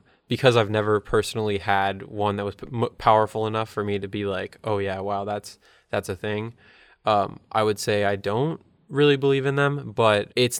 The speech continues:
it's not because I'm against the idea of it.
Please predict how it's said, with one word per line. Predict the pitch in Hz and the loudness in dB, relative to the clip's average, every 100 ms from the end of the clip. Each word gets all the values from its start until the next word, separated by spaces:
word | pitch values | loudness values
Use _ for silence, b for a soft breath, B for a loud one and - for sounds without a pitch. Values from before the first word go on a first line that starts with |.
| 123 | -4
it's | 120 110 | -4 0
not | 127 117 - | 2 2 0
because | 113 - 113 104 98 - - - | -6 0 2 2 0 -6 -10 -8
I'm | - 107 | -4 -2
against | 104 104 104 - | -2 -2 -4 -6
the | 113 | -4
idea | 101 101 107 117 | -2 0 0 0
of | 120 | 0
it. | 139 | -2